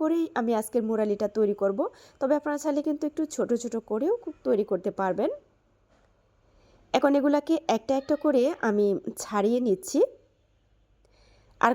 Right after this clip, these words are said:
কতটুকু মোটা হয়েছে আপনারা দেখেই বুঝে নিতে পারবেন। এখন এগুলাকে তেলের মধ্যে ভেজে নিতে হবে। এদিকে প্যানে তেল দিয়ে তেলটাকে আমি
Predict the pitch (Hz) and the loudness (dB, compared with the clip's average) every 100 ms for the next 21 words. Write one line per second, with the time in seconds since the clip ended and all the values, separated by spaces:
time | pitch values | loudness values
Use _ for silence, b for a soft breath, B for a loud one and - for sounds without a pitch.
0 | 247 254 262 269 285 269 277 277 262 254 | 2 0 0 2 2 2 2 2 0 0
1 | 269 262 247 214 214 277 277 220 214 208 | -2 0 2 2 2 -2 0 0 0 0
2 | 208 208 196 190 240 494 _ _ _ _ | -2 0 0 0 -2 -4 _ _ _ _
3 | _ _ _ _ _ _ b b b _ | _ _ _ _ _ _ b b b _
4 | 285 311 311 339 330 339 494 - 254 226 | 0 4 4 4 2 2 0 2 2 2
5 | 214 196 214 196 214 185 185 185 196 170 | 2 0 0 0 0 -2 -2 -2 -2 -4
6 | - _ _ b b b - 277 311 320 | -6 _ _ b b b -2 0 0 -2
7 | - 285 277 370 - 254 240 254 226 254 | 0 0 2 0 0 2 2 0 -4 -6
8 | 311 262 208 233 240 233 | -4 -2 -2 -2 -2 -2